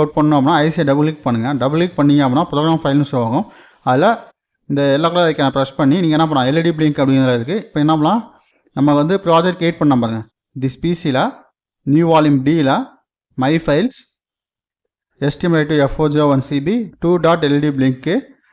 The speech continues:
அதுக்கப்புறம் நமக்கு என்ன பண்ணணும், டீபக்கில் நமக்கு என்ன ஹெக்ஸ் ஃபைல் வந்து நம்ம எடுத்துக்கலாம். ஓகே, எயிட் o'clock ஒன்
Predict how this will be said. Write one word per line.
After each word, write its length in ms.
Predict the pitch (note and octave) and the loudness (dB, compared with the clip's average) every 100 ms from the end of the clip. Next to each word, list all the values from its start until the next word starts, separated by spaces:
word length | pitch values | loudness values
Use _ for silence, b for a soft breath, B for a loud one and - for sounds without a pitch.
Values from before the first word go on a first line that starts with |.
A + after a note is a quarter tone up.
| b - | b -2
அதுக்கப்புறம் 380 | C#3+ D3 F3+ F3 | 0 0 0 0
நமக்கு 180 | D#3+ | 2
என்ன 100 | E3 E3 | 0 0
பண்ணணும், 280 | D3+ F#3+ D3+ | 2 0 0
டீபக்கில் 440 | D#3 D#3 D3 C3 D#3 C#4 - _ _ _ _ | 0 0 -2 0 -2 -2 -6 _ _ _ _
நமக்கு 180 | D3 D#3 | 0 2
என்ன 100 | D#3+ D3 | 2 2
ஹெக்ஸ் 200 | D3 - | -2 -2
ஃபைல் 140 | G3 D#3+ | 0 2
வந்து 140 | F3 | 2
நம்ம 140 | E3+ C3+ | 2 0
எடுத்துக்கலாம். 340 | C3 B2+ C#3 D3 | -2 -4 -4 -4
ஓகே, 160 | D3+ C3 C3 | -2 -2 0
எயிட் 200 | D3+ E3+ E3 | -2 0 0
o'clock 240 | E3+ G#3 D3 | 0 0 0
ஒன் 100 | C#3+ | 2